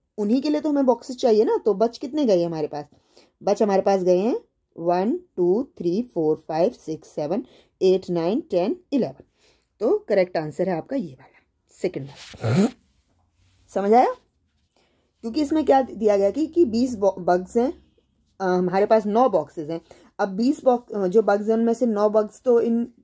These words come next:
नौ बॉक्सेस में बैठ जाएंगे ना। तो हमारे पास कितने बग्स, अ, बॉ-, बॉक्सेस और चाहिए कि वो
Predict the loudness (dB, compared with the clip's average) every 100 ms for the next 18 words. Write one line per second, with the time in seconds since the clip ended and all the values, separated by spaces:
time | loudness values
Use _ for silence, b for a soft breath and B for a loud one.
0 | -8 -2 0 0 -2 -2 2 4 4 0
1 | -4 -4 -6 -8 b b -4 -2 0 0
2 | -2 -4 -2 2 2 0 -6 -4 -4 0
3 | 2 2 0 -2 0 0 2 2 2 0
4 | 2 0 -2 -2 -2